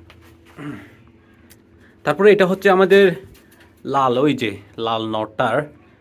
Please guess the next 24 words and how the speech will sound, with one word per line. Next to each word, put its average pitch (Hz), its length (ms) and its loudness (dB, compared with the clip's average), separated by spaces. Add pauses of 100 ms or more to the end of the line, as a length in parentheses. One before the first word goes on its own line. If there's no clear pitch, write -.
(140)
মাদিটা, 120 420 -6 (420)
এরা 135 200 0
কালকেই 135 420 -2
ডিম 135 200 0
দিয়েছে, 131 280 0 (100)
so 131 120 2
এদেরগুলা 120 680 -2
টেস্ট 117 300 -8
করে 120 200 -4
লাভ 113 180 -4
নাই। 143 160 -6 (460)
এখন 147 420 2
আমি 135 460 2
টেস্ট 120 320 -2
করব 143 300 0
হচ্ছে 160 500 -2 (240)
পেশোয়ারি 120 580 0
জোড়াটার। 101 520 -6 (420)
এই 107 200 -6
যে, 98 220 -12 (340)
এই 107 160 -12
যে 101 140 -12
নটটা, 101 480 -10 (600)
এই 113 180 -6